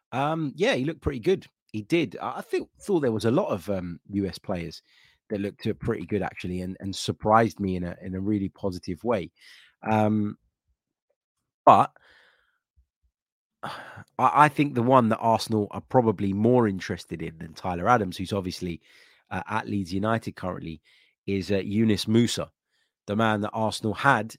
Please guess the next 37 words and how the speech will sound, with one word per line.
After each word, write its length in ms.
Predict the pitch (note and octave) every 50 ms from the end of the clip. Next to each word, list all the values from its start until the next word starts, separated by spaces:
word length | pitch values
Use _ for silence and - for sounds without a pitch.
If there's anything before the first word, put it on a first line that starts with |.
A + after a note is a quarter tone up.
| _ _
and 180 | G#2+ A2 A#2+
let 160 | B2 A#2 - G#2+
go. 320 | G#2 C3 B2+ G#2+ E2+ - -
I 80 | G2
think 180 | G2 C3 C3+ B2
he 160 | - B2+ B2
looks 240 | A#2+ A#2 A2 - -
a 80 | A2 G2
real 220 | F#2+ G2 F#2+ F#2
interesting 420 | F2+ F2+ - - - - - F2
talent. 320 | D#2+ - E2 E2 E2 E2+ -
Obviously 380 | F#2+ A2 G#2 G#2 - - G2+
playing 320 | - - G#2+ G2+ F#2+ F2+ - _ - - - _ _ _ _ _ _
in 160 | C3 B2+ B2
Spain 380 | - - - A2+ G#2+ G#2 G2+ G2
with 180 | A2 A2+ G#2+
Valencia 460 | A2+ A2+ A2 G#2 G#2 - - G2+ F#2+
at 100 | F#2 -
the 80 | F#2+ F#2+
moment. 400 | F#2+ G2+ G#2+ G#2 F#2+ F#2 F#2+ - - _ _ _ _ _ _ _ _ _ _ _
Is 160 | B2+ B2 A2
that 140 | B2 G2+ E2+
a 40 | A2
deal 180 | - A2+ G#2 G2
that 80 | G#2
Arsenal 400 | - G2+ G2+ G2+ G2 - - F#2
could 220 | - - - F2 -
do? 300 | - A2+ A2+ A2 G#2 F#2+ - _ _ _ _ _ _ _ _ _ _ _ _ _ _ _ _
You 80 | - B2
know, 120 | A#2 A2+
I, 160 | G2 F2+ B2+ - -
I 60 | B2+
think 240 | - - F#3+ F#3 D#3+
what 100 | D3 G#2
we've 200 | - C3 A2 -
seen 320 | - - E3+ E3+ D#3 C3+
is 260 | A#2 G#2+ G2 - -